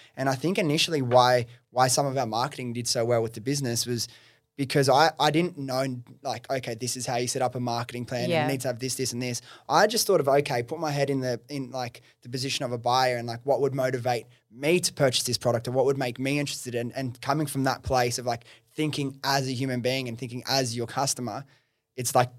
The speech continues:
Speaker 1: it's the simplest thing you can do and probably the most
Speaker 2: Hundred percent.
Speaker 1: effective. It's particularly if you don't already have that framework, right?
Speaker 2: Exactly.
Speaker 1: Yeah.
Speaker 2: And you know what? It, it, it can be taught, but it also can't.
Speaker 1: Yeah.
Speaker 2: Like, it, it, it does come down to the reality. If we're talking about business owners and entrepreneurs and, you know, successful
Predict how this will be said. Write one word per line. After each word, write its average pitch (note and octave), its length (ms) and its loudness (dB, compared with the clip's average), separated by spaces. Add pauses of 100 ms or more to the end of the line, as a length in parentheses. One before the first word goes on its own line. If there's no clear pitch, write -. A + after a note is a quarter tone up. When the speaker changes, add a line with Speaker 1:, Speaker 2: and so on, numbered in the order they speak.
(120)
Speaker 1:
it's - 160 -6
the B2 80 -4
simplest D#3+ 380 0
thing C#3+ 100 -2
you B2 100 -2
can B2 140 -6
do B2+ 140 -2
and A#2 80 -6
probably C3+ 300 -4
the B2 100 -2
most B2 220 -2
Speaker 2:
Hundred A#2 80 -4
percent. A#2+ 200 -2
Speaker 1:
effective. D#3+ 260 -4
It's A#2 120 -6
particularly E3+ 400 0
if B2+ 100 -4
you B2+ 80 -2
don't C3 180 4
already A#2+ 200 0
have A2+ 160 -2
that A2 120 -10
framework, A#2 520 -8
right? A2+ 220 -8 (960)
Speaker 2:
Exactly. - 540 -14
Speaker 1:
Yeah. E2+ 160 -6 (160)
Speaker 2:
And F#3 260 -4
you A3 60 0
know A3+ 140 2
what? D#3 160 8
It, - 220 -2 (360)
it, F#3 160 -2
it G#3+ 120 2
can A#3 280 2
be A#3 100 0
taught, D#3+ 380 2
but D#3 100 0
it D3 60 0
also E3 240 2
can't. F3 640 -6
Speaker 1:
Yeah. A2 420 0
Speaker 2:
Like, F3+ 160 0
it, F3 160 0
it, - 360 -12
it F#3 200 -4
does E3 260 4
come F#3 200 -6
down D3+ 240 0
to D#3+ 100 -10
the C#3+ 120 -4
reality. C#3+ 400 -2
If B2 100 -10
we're D#3+ 80 -4
talking E3 240 -4
about - 160 0
business C#3+ 380 -6
owners C#3+ 260 -4
and D3 100 -8
entrepreneurs C3+ 720 -4
and, B2 240 -10
you D3 80 -8
know, C#3 80 -6
successful D3+ 840 -4